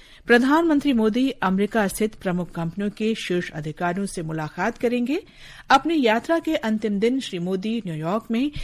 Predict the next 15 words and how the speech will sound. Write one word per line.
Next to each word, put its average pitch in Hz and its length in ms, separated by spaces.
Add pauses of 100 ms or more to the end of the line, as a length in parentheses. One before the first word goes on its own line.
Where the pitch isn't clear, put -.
(180)
संयुक्त 294 400
राष्ट्र 202 360
महासभा 175 500
में 220 300
भविष्य 175 420
के 196 180
शिखर 165 340
सम्मेलन 165 520
को 226 120
संबोधित 170 560
करेंगे। 135 480 (480)
शिखर 185 320
सम्मेलन 170 480
का 165 140
विषय 226 400